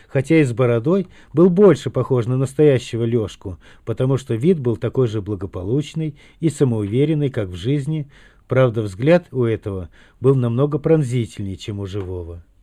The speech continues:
Я схватился за голову и застонал. «Боже», подумал я, «ну что это значит? Почему мне все время мерещится этот проклятый Букашев? Неужели я уже допился до белой горячки?»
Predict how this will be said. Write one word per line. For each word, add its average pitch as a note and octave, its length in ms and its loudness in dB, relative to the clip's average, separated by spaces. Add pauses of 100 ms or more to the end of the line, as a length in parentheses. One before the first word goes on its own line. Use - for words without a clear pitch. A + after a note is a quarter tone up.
(1080)
Я A2+ 160 -4
схватился G#2+ 600 -8
за C3 220 -4
голову G2+ 280 -8
и G2 40 -6
застонал. F#2 640 -12 (720)
«Боже», A#2 420 -2
подумал F#2 460 -10
я, F#2 160 -10
«ну G#2 140 -8
что - 340 -2
это D#3+ 200 -2
значит? A2 580 -8 (260)
Почему E3+ 280 -2
мне E3 140 0
все C#3+ 180 0
время E3 220 0
мерещится D3 720 0
этот D3 160 -4
проклятый C#3+ 560 0
Букашев? C3 680 -4 (360)
Неужели D3 400 2
я F3 180 6
уже D#3+ 160 2
допился D3+ 520 2
до D3 100 6
белой D3 300 4
горячки?» A2+ 680 -2